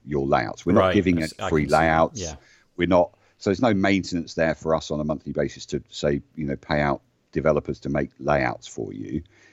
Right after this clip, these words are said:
Speaker 1: It's, you're doing all the work, and all we're doing is providing, you know, a storage facility for that.
Speaker 2: Mm-hmm.
Speaker 1: So, you know, there may be an increase in hosting, but, you know, to store a json is no big deal. It's only a text file.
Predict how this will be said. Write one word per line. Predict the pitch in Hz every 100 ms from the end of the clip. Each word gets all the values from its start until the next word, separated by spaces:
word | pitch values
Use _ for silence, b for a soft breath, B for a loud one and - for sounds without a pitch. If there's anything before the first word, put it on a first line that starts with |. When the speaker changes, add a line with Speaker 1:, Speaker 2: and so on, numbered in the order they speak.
| b -
Speaker 1:
It's, | 87 - -
you're | 90 92 87
doing | 85 80
all | 76
the | 71
work, | 80 85 65
and | 87
all | 85
we're | 80 82
doing | 67 58
is | 67 -
providing, | 71 73 71 65 67 65 - _
you | 80
know, | 64 69
a |
storage | 69 - 80 69 -
facility | - - 50 50 -
for | - 57
that. | - 50 - _ B
Speaker 2:
Mm-hmm. | 101 95 80 -
Speaker 1:
So, | - 98
you | 98 92 _ _ _ _ -
know, | -
there | 71 73
may | 69 78 73
be | 73
an | 67
increase | 69 67 71 69 69
in | 65
hosting, | 73 69 - 73 71
but, | 82 -
you | 98
know, | 76
to | -
store | - - 110
a | 80
json | 85 78 69 64
is | 64 65
no | 64
big | 60 57
deal. | 80 69
It's | 65
only | 69 57
a |
text | - - - -
file. | - - -